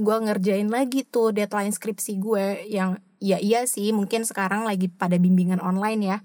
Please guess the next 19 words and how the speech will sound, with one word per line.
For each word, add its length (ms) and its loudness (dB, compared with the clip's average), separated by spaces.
Tapi 240 -2
kayak 240 2
beda 400 2
aja 160 2
gak 240 -4
sih 160 -2
rasanya 400 -4
kalau 240 -4
ketemu 320 -2
langsung 400 -2
terus 240 -10
sama 240 -4
temen-temen 560 2
juga 560 0
kangen 320 0
ngumpul-ngumpul. 960 0
Ya, 320 0
semoga 480 -2
deh 80 0